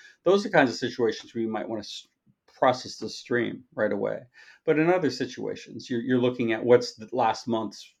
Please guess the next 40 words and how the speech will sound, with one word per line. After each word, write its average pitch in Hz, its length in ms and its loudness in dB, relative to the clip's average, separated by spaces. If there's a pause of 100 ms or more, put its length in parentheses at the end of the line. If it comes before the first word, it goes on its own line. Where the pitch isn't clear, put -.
(140)
you 123 100 -2
know, 101 260 -6 (180)
report 110 640 0
for 98 440 0 (520)
X. - 540 -4 (360)
In 127 100 4
those 123 240 6
situations, - 920 -8
you 143 120 -4
may 135 140 0
not 139 180 -4
need 139 200 -2
to - 80 -14
do - 120 -16
that. - 200 -8
But 143 140 4 (260)
as 170 180 8
you 208 80 -2
get 226 200 2
that 175 120 6
understanding 156 520 0
of 127 100 0
how 135 340 2
th-, - 100 -12 (220)
information 123 560 -4
flows 107 640 -2 (320)
and 127 120 4
looking 147 340 4
at 123 100 2
it 117 160 -6
in 110 100 -8
terms 165 320 -4
of 123 100 -2
the 107 80 -8
flow 117 360 -4
of 110 120 -8
information 104 560 -10
through - 160 -12
the 104 60 -12
business, - 400 -12